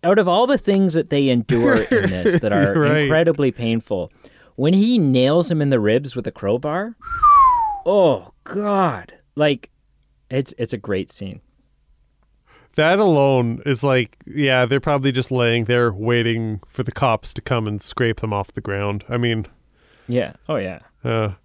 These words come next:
Speaker 2: um, the other thing of interest, I did a bit of an inflation calculation. So they got ten pizzas plus tip. Uh, the, in nineteen ninety,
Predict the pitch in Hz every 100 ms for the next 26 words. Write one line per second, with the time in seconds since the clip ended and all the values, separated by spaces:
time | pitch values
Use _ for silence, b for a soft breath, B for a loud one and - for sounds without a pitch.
0 | B B B 156 151 147 147 151 180 180
1 | 190 165 131 170 160 165 156 - - 156
2 | 151 175 160 160 151 156 147 143 - -
3 | 147 143 - 143 - 143 - 147 143 143
4 | - 147 - 151 139 139 143 135 160 165
5 | - - 165 160 - 147 139 147 143 -
6 | - 143 - - - 143 135 - b b
7 | b b b b b - 139 135 131 -
8 | 147 143 135 139 143 - 147 135 131 131
9 | 131 131 135